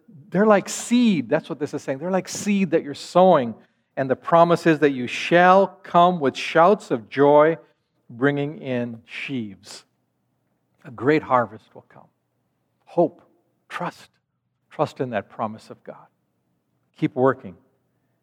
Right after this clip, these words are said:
keep laboring for that. So let's hope in that promise. You know, there's more than the end of covid. That's what I'm saying.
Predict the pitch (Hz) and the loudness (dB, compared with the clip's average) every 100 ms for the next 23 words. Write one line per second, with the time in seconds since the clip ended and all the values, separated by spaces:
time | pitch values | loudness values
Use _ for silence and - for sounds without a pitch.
0 | _ _ - 156 139 131 117 113 104 _ | _ _ -8 -4 0 0 -2 -6 -12 _
1 | _ _ - 117 98 - _ _ _ _ | _ _ -18 -12 -12 -12 _ _ _ _
2 | _ _ _ _ _ _ _ _ _ - | _ _ _ _ _ _ _ _ _ -6
3 | 135 147 - 151 151 135 120 104 - 127 | -2 -2 0 0 0 -2 -8 -8 -6 -8
4 | 117 - - 226 277 202 147 139 147 165 | -8 -16 -12 -2 0 2 -2 -2 -2 4
5 | 220 202 190 185 - _ _ _ 160 151 | 6 6 6 2 -2 _ _ _ 0 0
6 | 160 147 139 131 _ 135 117 104 107 131 | 0 -4 -6 -10 _ -12 -10 -12 -10 -8
7 | 120 123 107 101 _ 69 | -8 -12 -14 -16 _ -20